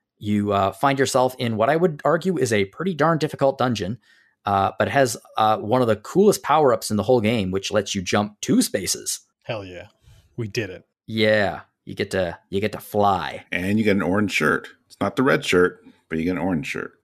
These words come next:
Speaker 1: Doesn't make you any stronger, doesn't make you any tougher, but you can jump. Uh, and then at the end of this dungeon, you need to fight with a giant stone head that's named Broken Joe. Uh, this is, uh, this is not an easy fight.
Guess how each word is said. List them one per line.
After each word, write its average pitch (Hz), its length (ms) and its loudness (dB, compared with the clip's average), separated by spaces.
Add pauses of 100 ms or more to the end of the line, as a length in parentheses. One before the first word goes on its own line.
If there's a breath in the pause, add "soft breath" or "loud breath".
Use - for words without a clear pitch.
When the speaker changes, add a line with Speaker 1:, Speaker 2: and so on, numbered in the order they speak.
Speaker 1:
Doesn't 104 200 0
make 131 140 0
you 156 80 0
any 160 120 0
stronger, 180 480 2
doesn't 107 240 0
make 120 140 -2
you 127 100 2
any 131 160 2
tougher, 101 460 -2 (120)
but - 160 -4
you 87 80 -8
can 113 560 -2
jump. 85 400 -6 (180)
Uh, 92 460 2 (680)
and 107 260 -2
then 110 180 2
at 113 140 -4
the 113 120 -6
end 139 140 0
of 131 80 -2
this 117 160 0
dungeon, 104 440 0
you 101 120 -4
need 101 160 -2
to - 60 -16
fight 113 300 -2
with 113 120 -6
a 98 60 -2
giant 107 360 -2
stone 104 340 0
head 104 240 -2
that's 90 200 -8
named 92 200 -4
Broken 101 380 0
Joe. 87 440 -6 (520 soft breath)
Uh, 101 240 0 (140)
this 139 240 0
is, 131 320 2
uh, 107 260 4
this 123 180 -2
is 131 160 -4
not 120 220 0
an 113 160 -4
easy 104 340 -2
fight. - 520 -6